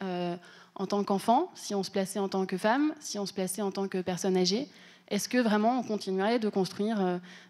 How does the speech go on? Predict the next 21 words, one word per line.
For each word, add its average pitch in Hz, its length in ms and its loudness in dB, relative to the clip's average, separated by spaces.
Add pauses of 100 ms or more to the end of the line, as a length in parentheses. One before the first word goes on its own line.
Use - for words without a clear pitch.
des, 180 320 4
euh, 165 320 0
des 180 340 4
villes, 180 300 -2
euh, 170 340 0 (220)
pour 180 100 0
lesquelles 180 260 2
il 180 40 -2
n'y 175 60 2
a 165 100 2
aucune 214 240 -4
visibilité 196 520 0
quand 185 200 -2
on 175 60 0
mesure 180 280 0
un 185 60 2
mètre 185 180 -2
vingt 196 320 0
et 180 160 -6
où, 185 160 -10
euh, 170 280 -6